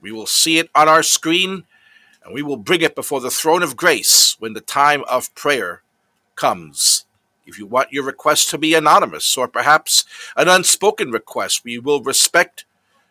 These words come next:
your confidentiality. We don't want to embarrass anyone or place anyone in a position of embarrassment. Perhaps you wanna just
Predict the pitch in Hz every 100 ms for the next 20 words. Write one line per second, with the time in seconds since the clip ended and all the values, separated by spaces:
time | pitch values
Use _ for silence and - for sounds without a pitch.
0 | _ - 135 135 - 151 175 160 165 160
1 | 160 - 147 151 165 190 147 113 123 131
2 | 123 127 - 139 - 110 101 101 147 156
3 | 156 - - - 131 170 165 170 175 -
4 | 110 - 147 139 - 180 208 127 87 -
5 | - _ _ _ _ _ _ _ _ _
6 | _ 110 123 120 117 160 - 156 147 -
7 | 123 117 104 117 120 139 160 175 - 190
8 | 185 - 110 123 - - 135 131 135 135
9 | 113 _ _ _ _ _ _ _ _ _
10 | _ - 147 143 - - -